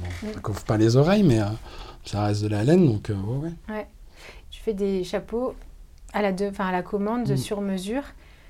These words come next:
Speaker 2: Comment ça se passe ?
Speaker 1: Bah, ça se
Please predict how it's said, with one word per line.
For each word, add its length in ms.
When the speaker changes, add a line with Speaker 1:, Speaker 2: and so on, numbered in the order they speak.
Speaker 2:
Comment 240
ça 160
se 400
passe ? 440
Speaker 1:
Bah, 680
ça 320
se 160